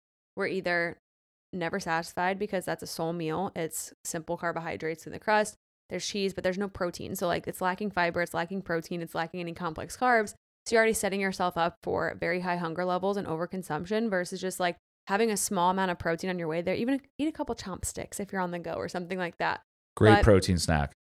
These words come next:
Speaker 1: yeah, something that also helps with that situation and overall, the third point is overcoming mindless eating. This is something that, to be honest, we used to struggle with it too. Like, when we have too many snacks in the house, or it's, like,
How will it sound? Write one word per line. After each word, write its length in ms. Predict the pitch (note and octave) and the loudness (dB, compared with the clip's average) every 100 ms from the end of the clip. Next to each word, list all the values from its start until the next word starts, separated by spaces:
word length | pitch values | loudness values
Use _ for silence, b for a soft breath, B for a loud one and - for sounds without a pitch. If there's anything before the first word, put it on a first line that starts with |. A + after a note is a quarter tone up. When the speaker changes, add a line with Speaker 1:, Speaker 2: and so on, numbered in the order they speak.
| - | -6
Speaker 1:
yeah, 240 | A#3 B3+ G#3 | 0 2 2
something 340 | A3 A3+ B3+ | 0 2 2
that 160 | A#3+ F#3 | 2 0
also 300 | F#3+ G3 G3 | 0 0 0
helps 260 | F3+ - | 0 -2
with 140 | G3 F#3 | -2 0
that 180 | F3 | -2
situation 540 | - F3 F3+ F3+ - F3 | -2 -4 -2 -2 -4 -4
and 300 | E3+ E3 - | -4 -4 -4
overall, 540 | F#3 E3+ E3 F3+ F3+ F3 | -2 -2 0 2 2 0
the 100 | F3 | -6
third 300 | F#3+ F#3 - | -6 -6 -4
point 320 | F#3 F3 - | -4 -4 -2
is 300 | F3 E3+ - _ _ - | -2 -2 -4 _ _ 0
overcoming 460 | G#3 C4 C4+ C4+ | 2 2 2 2
mindless 360 | F#3 F3+ F3+ - | 2 2 -2 -4
eating. 220 | E3 F3 | -6 -4
This 160 | F3 - | -6 -6
is 80 | |
something 320 | - G#3+ G3 G3+ | -6 -6 -4 -2
that, 240 | F3 D#3+ _ - | 0 -2 _ -8
to 80 | G3+ | -2
be 80 | |
honest, 240 | F3 F#3 F#3+ | 0 0 0
we 60 | |
used 120 | F#3 F#3+ | -2 -2
to 60 | |
struggle 240 | - F#3+ G3 | -2 2 2
with 120 | G3 | 0
it 100 | F#3+ | -2
too. 200 | F#3 F3+ | -2 0
Like, 180 | F#3 F#3 | 0 -2
when 100 | F3+ | -2
we 80 | |
have 160 | G3+ G3 | -2 -2
too 120 | - | -4
many 160 | F#3 F3 | -4 -4
snacks 340 | - G#3 - | -2 -2 -2
in 60 | G#3+ | -4
the 60 | |
house, 300 | G#3 G3+ G3 - | -2 -4 -4 -4
or 140 | F3 | -4
it's, 240 | E3+ E3+ | -4 -4
like, 160 | E3+ | -6